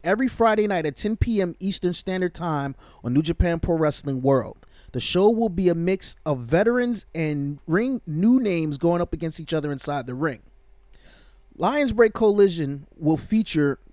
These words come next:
mostly the talent from the New Japan Dojo.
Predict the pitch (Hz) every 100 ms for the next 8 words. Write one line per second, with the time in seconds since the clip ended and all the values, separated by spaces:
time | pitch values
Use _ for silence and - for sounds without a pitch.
0 | - - _ - 185 220 208 196 165 175
1 | 170 160 - - - 196 190 180 170 151
2 | 151 185 180 190 190 165 156 175 117 101